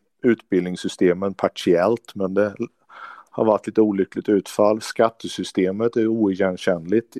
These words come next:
jämfört med århundradets skattereform och så vidare. Men det mest akuta och mest angelägna är förmodligen, som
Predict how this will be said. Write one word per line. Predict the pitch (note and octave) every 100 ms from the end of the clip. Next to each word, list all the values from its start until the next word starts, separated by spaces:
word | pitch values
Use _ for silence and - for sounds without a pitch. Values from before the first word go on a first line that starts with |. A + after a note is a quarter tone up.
| - - - -
jämfört | A#2 A2+ G2+ G#2 G2+
med | G#2+
århundradets | G#2+ G2+ G2 G2 G2
skattereform | - G#2+ - G2+ G2+ - G2+ G#2 - _ - - - _ C3+
och | A#2+ -
så | A2+
vidare. | G#2+ G#2 D#2+ D#2+ F#2 G#2+ _ _ -
Men | A2 A2
det | A2
mest | G#2+ F#2+ -
akuta | G2 - F#2+ E2 - F#2
och | F#2
mest | F2 - -
angelägna | - A2 G2 E2+ D#2+ F2 A2+
är | C#3+
förmodligen, | - G#2 F#2+ F2 F#2
som | - F#2+ F2 F2+